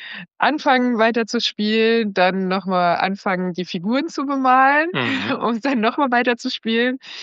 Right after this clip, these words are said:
Speaker 1: Ich weiß gar nicht, seit zwei Jahren haben wir es jetzt schon oder so. Ähm, ja,
Speaker 2: Ja,
Speaker 1: deswegen wäre es
Speaker 2: seit
Speaker 1: schön,
Speaker 2: zwei
Speaker 1: wenn wir
Speaker 2: Jahren.
Speaker 1: uns da jetzt
Speaker 2: Ja.
Speaker 1: endlich nochmal dran begeben könnten,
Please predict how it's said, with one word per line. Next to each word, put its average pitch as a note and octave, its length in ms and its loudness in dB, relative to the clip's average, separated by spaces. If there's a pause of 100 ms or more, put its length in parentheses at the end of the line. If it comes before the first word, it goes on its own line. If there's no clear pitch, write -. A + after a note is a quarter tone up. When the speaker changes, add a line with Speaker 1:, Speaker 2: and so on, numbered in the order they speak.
(160)
Speaker 1:
Ich - 40 -10
weiß G#3 160 0
gar G3+ 140 2
nicht, G3 80 -2
seit F#3 260 2 (200)
zwei F3+ 280 2
Jahren C#4+ 280 0
haben C#4 100 -2
wir C#4 80 0
es C4+ 60 -4
jetzt C4 160 -4
schon B3+ 180 -2
oder B3 180 -2
so. B3+ 360 0 (260)
Ähm, G3 680 0 (200)
ja, F3 280 0 (140)
Speaker 2:
Ja, - 180 2
Speaker 1:
deswegen F#3 360 0
wäre E3+ 120 2
es - 60 -2
Speaker 2:
seit - 100 -2
Speaker 1:
schön, G3+ 80 4
Speaker 2:
zwei F#3+ 60 6
Speaker 1:
wenn - 60 4
wir - 40 4
Speaker 2:
Jahren. D#3+ 120 2
Speaker 1:
uns - 240 -6
da E3+ 140 4
jetzt F3+ 240 4
Speaker 2:
Ja. - 120 2
Speaker 1:
endlich F3 220 0
nochmal E3+ 320 2
dran F3 300 0
begeben D#3 320 0
könnten, D#3+ 460 0